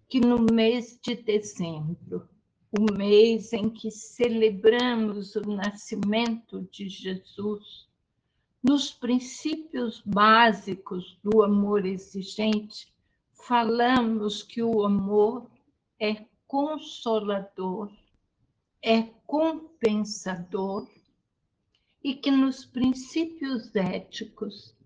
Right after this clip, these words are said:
a virtude que especialmente queremos praticar é a paz,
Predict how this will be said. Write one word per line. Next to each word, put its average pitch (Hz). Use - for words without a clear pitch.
a 202
virtude 247
que 233
especialmente 226
queremos 220
praticar 190
é 240
a 214
paz, -